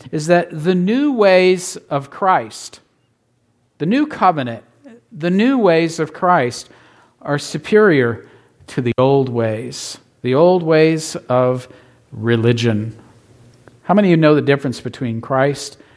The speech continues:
and religion? They're not exactly the same thing, are they? Right? The new ways of Christ and the new covenant are superior to the old ways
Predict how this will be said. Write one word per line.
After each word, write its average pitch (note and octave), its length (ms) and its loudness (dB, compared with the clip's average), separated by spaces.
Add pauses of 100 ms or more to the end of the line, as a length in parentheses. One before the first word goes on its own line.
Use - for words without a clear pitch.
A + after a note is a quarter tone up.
(480)
and A2 120 -4
religion? A2+ 520 -2 (840)
They're C#3 140 0
not G#3+ 160 2
exactly F#3 420 0
the E3+ 140 2
same D#3+ 240 0
thing, C3+ 300 0
are B2+ 200 2
they? B2 240 -8 (240)
Right? C3 320 -2 (760)
The D3 200 2
new A3+ 260 4
ways G3+ 400 2
of E3+ 140 -10
Christ F3 640 -4 (340)
and C#3 200 -8
the C#3+ 80 -6
new G3 180 -4
covenant D3 540 -2
are D3+ 160 -4
superior F3 800 0 (640)
to C#3 160 -2
the A#2+ 180 2
old C3+ 280 2
ways A#2 720 -2